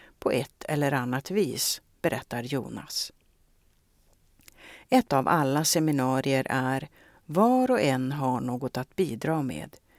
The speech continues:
med författarna till den bok som nyligen getts ut om funktionsnedsättning, gudstjänst och församlingsliv. Detta är på tisdagen klockan tretton i Immanuelskyrkan.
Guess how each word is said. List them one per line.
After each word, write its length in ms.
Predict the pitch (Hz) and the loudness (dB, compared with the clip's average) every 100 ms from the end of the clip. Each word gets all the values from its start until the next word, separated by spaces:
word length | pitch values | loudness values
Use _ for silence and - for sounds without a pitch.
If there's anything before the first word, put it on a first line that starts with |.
| _ _ _ - | _ _ _ 0
med 300 | 147 135 - | 4 4 0
författarna 840 | - 180 170 208 - - 196 185 180 | 2 2 4 0 -4 -2 2 2 0
till 180 | 196 | 0
den 240 | 180 160 175 | 2 2 2
bok 320 | 240 180 - | 0 -2 -2
som 180 | 156 156 | 0 2
nyligen 500 | 170 131 139 135 135 | 2 0 0 0 0
getts 300 | 147 - 131 | 0 -2 -2
ut 280 | 123 - 123 | -2 -2 -2
om 280 | 123 117 | 0 -2
funktionsnedsättning, 1400 | - 139 139 - 196 143 - 131 127 208 202 - 214 208 220 | -2 -2 -2 0 0 0 -2 -2 -2 -2 -4 -2 -2 -2 0
gudstjänst 720 | - 214 - - 127 123 - | 0 0 -2 -2 -2 -2 -6
och 80 | 147 | -8
församlingsliv. 1000 | - 143 180 131 117 123 - 202 165 - - _ _ _ - - - - | -6 -2 0 0 -4 -6 -4 -4 -4 -8 -16 _ _ _ -16 -16 -12 -6
Detta 280 | 135 - | -2 4
är 100 | 147 | 4
på 140 | 143 151 | 4 -2
tisdagen 800 | - 165 - - 190 175 139 143 | -2 0 0 2 4 4 0 0
klockan 320 | - 151 151 | -4 -2 -2
tretton 640 | 147 185 - _ 214 165 135 | 0 -4 -4 _ 0 2 0
i 440 | 156 135 131 139 156 | 0 0 0 0 0
Immanuelskyrkan. 1400 | 156 196 156 143 139 139 - - 208 - - 127 - | 2 0 0 0 0 0 -2 2 2 0 -6 -10 -10